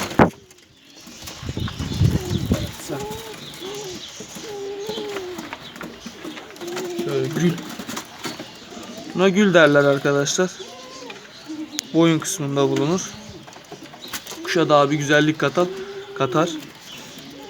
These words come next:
Paralı kuşun da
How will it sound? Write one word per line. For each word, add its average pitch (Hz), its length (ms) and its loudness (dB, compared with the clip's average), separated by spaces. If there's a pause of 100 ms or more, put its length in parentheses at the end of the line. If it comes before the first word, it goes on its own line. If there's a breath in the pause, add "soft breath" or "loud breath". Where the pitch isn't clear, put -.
(2250)
Paralı 214 360 8
kuşun 208 320 2
da 226 200 4